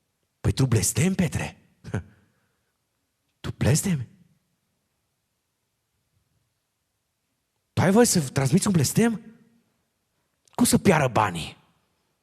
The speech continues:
Ai curajul să zici să piară și Simon Magu?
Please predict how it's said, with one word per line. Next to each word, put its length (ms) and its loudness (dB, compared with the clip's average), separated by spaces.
Ai 180 2
curajul 320 6
să 100 2
zici 140 4
să 100 4
piară 340 4
și 200 -2
Simon 380 2
Magu? 380 4